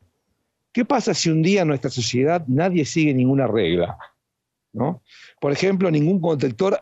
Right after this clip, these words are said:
hace caso a ningún semáforo. ¿Habrá cientos de choques simultáneos? ¿O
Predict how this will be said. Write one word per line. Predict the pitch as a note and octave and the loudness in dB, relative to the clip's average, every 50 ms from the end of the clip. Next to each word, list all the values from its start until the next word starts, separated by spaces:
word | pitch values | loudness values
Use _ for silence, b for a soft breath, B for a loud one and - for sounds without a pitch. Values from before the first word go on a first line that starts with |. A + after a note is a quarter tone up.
| _ - | _ -2
hace | C3+ D3 - - C#3+ G#2+ | -2 -2 -2 -4 -6 -4
caso | - E3 F3+ E3+ - - F#3 F3 C#3+ | -2 -2 -4 -2 -2 -2 -2 0 0
a | C3 | 0
ningún | C3 B2+ B2 C#3 D#3 C#3+ | 0 2 2 2 0 0
semáforo. | - C#3+ B2 A#2 G#2 F#2+ - - G2 G2 G2 F#2 - _ _ b b b b b b b b b b b b _ _ | 0 0 0 0 -2 -2 -4 -4 -6 -4 -6 -6 -10 _ _ b b b b b b b b b b b b _ _
¿Habrá | - A#2+ C#3 D#3 F3 D#3+ | -4 -2 0 0 0 -2
cientos | - - E3+ F#3 G3+ G3 - E3 C#3+ | 0 0 2 2 2 2 0 0 0
de | C3+ A2+ | 0 0
choques | G#2+ - F3 D#3 D#3+ C#3 - | 0 -2 -2 -2 -2 -2 0
simultáneos? | A#2+ A2 A2 A2+ G#2 - F3 G3+ G#3+ G#3 G3 C#3+ A2+ A2+ - - _ _ _ _ _ _ _ _ _ _ _ _ _ _ _ _ _ _ _ _ - | 0 0 0 0 0 0 0 0 2 2 0 0 -2 -4 -8 -14 _ _ _ _ _ _ _ _ _ _ _ _ _ _ _ _ _ _ _ _ -4
¿O | - D#3 E3 E3+ E3 D#3+ - - - | -2 0 2 2 2 0 -2 -4 -10